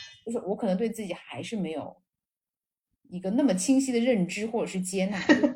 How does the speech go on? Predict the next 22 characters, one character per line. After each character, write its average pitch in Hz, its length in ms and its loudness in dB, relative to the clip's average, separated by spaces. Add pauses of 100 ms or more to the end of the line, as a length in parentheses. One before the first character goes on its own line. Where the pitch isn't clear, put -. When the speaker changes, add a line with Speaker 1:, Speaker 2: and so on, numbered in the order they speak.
(240)
Speaker 1:
认 285 140 -2
识 254 80 -2
到 214 160 4
我 180 140 2
能 165 240 -2
做 277 180 4
的 170 120 2
其 226 260 -2
实 233 180 0
是 208 300 -4 (220)
有 127 140 -8
限 147 300 -4
的， 101 80 -12 (240)
就 226 80 -8
是 247 60 2
我 208 160 2
在 240 220 4
努 175 140 2
力 220 120 -8
做 208 220 -2
一 160 100 -2
些， 147 340 -6